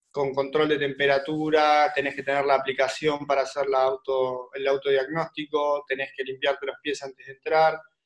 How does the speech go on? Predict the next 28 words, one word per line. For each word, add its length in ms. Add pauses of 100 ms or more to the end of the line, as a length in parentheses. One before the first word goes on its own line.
(300)
Eh, 640
te 80
diría 360
que 60
hasta, 680
hasta 460
se 200
vive 340
un 400
toque 280
tensa 440
esa 220
parte, 540
de 80
la 140
gente 640
que 80
está 140
en 60
la 60
entrada, 580 (380)
eh, 800 (460)
con 160
mucho 280
cuidado 240
en 80
las 140
distancias, 1160